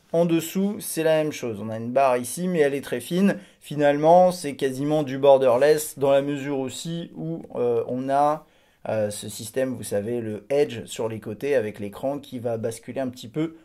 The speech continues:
sur les deux extrémités latérales. Sur la droite, et vous le voyez pas très très bien, c'est le bouton on-off verrouillé déverrouillé qui est juste ici. À l'arrière, l'appareil photo, le double appareil photo, on en reparlera, je vous expliquerai à quoi il sert.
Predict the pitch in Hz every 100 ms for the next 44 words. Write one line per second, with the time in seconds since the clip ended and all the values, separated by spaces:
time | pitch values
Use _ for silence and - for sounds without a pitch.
0 | _ _ - - - 160 143 120 120 143
1 | 139 147 143 - 147 127 127 151 156 156
2 | 139 139 135 135 107 104 - _ - -
3 | 202 196 175 165 151 - 123 120 123 131
4 | 127 123 117 - 113 143 156 196 214 156
5 | 139 131 190 139 - 143 156 147 135 -
6 | 131 120 156 151 143 131 127 117 98 101
7 | 82 - - 123 117 117 - 143 135 185
8 | 226 214 _ _ _ - 160 156 147 151
9 | 131 110 135 147 143 143 - 139 190 208
10 | 151 123 127 202 190 170 151 143 139 -
11 | 123 143 160 165 143 139 123 147 127 113
12 | 117 135 117 117 117 - 120 - 143 -
13 | 117 139 127 120 - 151 170 175